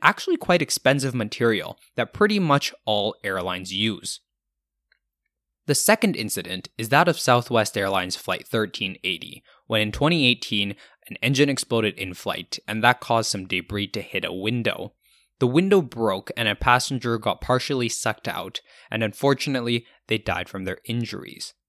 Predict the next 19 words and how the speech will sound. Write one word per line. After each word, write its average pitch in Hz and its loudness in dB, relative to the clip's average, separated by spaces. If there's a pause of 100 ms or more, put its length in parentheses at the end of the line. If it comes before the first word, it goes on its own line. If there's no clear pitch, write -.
(800)
The 170 4
investigation 156 0
found 110 2
that 104 -2
the 107 -4
explosion 104 -2
was 90 -6
caused 110 0
by 90 0
a 87 -8
small 156 2
crack 107 2
in 107 -8
one 101 -2
of 92 -6
the 98 -4
parts - -2
within 95 -8
the 92 -10